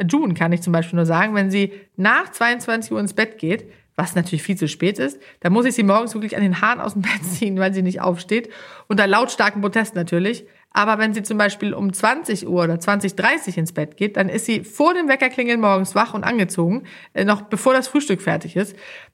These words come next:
Das ist also wirklich wichtig, das durchzuziehen und das Kindern auch früh beizubringen. Denn Kinder brauchen sehr viel mehr Schlaf als wir. Es ist zwar individuell, aber es gibt Richtwerte, an denen wir uns orientieren können. Zum Beispiel Babys bis zu drei Monaten, die brauchen ungefähr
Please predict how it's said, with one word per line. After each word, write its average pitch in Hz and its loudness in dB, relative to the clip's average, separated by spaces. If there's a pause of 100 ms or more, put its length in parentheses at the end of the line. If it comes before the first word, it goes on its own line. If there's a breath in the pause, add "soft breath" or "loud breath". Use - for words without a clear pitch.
Das 202 2
ist 269 2
also 226 2
wirklich 254 2
wichtig, 247 0
das 202 0
durchzuziehen 196 -2 (260)
und 196 -2
das 196 -2
Kindern 254 0
auch 185 0
früh 233 0
beizubringen. 185 -2 (480)
Denn 220 2
Kinder 311 2
brauchen 277 -2 (320 loud breath)
sehr 202 0
viel 208 -2
mehr 165 0
Schlaf 156 -4
als - -6
wir. 156 -2
Es 170 -2
ist 269 -4
zwar 226 0
individuell, 226 2
aber 202 2
es 185 -4
gibt 190 -4
Richtwerte, 175 -2
an 170 0
denen 170 2
wir 175 0
uns 165 -2
orientieren 190 -2
können. 175 -4 (680)
Zum 180 2
Beispiel 196 2
Babys 202 2
bis 185 -6
zu 190 -12
drei 180 0
Monaten, 226 -2
die 196 2
brauchen 190 2
ungefähr 190 0